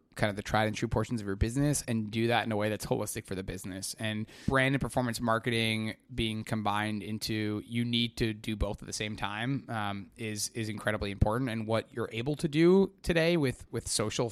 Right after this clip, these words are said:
channels and, and with mobile as a medium is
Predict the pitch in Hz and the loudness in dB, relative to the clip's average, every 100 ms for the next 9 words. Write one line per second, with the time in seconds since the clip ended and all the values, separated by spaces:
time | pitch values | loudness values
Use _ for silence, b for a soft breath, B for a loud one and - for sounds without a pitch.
0 | - - 113 120 123 110 107 - 107 104 | -4 -2 0 2 2 0 -2 -4 -4 -4
1 | 107 104 113 120 120 107 104 104 117 123 | -4 -2 2 2 2 0 -2 0 2 2
2 | 131 131 B B 131 120 120 113 | 2 -2 B B 6 8 6 2